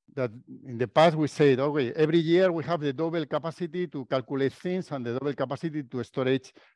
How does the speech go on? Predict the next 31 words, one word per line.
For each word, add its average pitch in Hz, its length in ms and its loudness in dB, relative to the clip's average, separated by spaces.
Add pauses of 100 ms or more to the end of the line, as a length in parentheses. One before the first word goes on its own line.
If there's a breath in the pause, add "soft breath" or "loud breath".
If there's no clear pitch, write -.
information 139 840 -2 (180)
thanks 139 220 -2
to 143 160 -6
the 123 100 -2
dou-, 131 260 -4 (120)
so 123 100 -10
to 120 160 -8
the 117 100 -2
Moore 123 300 0
law." 104 220 -2 (600 soft breath)
But 123 140 -2
today 147 300 4
we 202 140 2
have 202 280 2 (240)
the 131 80 -4
Moore 170 220 0
law, 196 320 2 (340 soft breath)
and 135 140 -6
we 151 120 2
can 180 400 0
complement 175 460 0
the 139 80 0
Moore 170 160 -4
law 196 200 2
with 170 260 -4
two 196 280 -4
s-, - 140 -18 (160)
in-, 147 180 -10 (120)
interesting 151 560 4
things. 110 360 -8 (420)
Today, 190 420 4